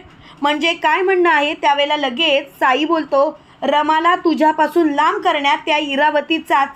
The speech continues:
खूप मोठा हात आहे. रमाची डिलिव्हरी जेव्हा झाली, तेव्हा लगेच रमापासून तिच्या बाळाला लांब करण्यात आलं आणि तेही तुझ्या जीवाची,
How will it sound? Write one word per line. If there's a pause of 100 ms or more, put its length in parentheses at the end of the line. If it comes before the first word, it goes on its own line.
(400)
खूप
मोठा
हात
आहे. (720)
रमाची
डिलिव्हरी
जेव्हा
झाली,
तेव्हा
लगेच
रमापासून
तिच्या
बाळाला
लांब
करण्यात
आलं (640)
आणि
तेही
तुझ्या
जीवाची,